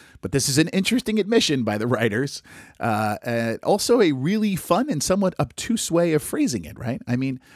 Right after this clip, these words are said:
these writers spend so much time peddling what I like to tell you and what is absolutely a false idea that the island was uninhabited before seventeen ninety-five. I'm always stunned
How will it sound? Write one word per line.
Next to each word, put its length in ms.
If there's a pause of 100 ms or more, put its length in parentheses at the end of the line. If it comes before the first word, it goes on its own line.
(480)
these 180
writers 360
spend 540 (100)
so 560
much 360
time 560
peddling 420
what 160
I 240
like 220
to 100
tell 240
you 220
and 240
what 120
is 200 (100)
absolutely 800
a 40
false 520
idea 480 (300)
that 100
the 180
island 320
was 140 (100)
uninhabited 680
before 280
seventeen 500
ninety-five. 640 (640)
I'm 160 (100)
always 460
stunned 800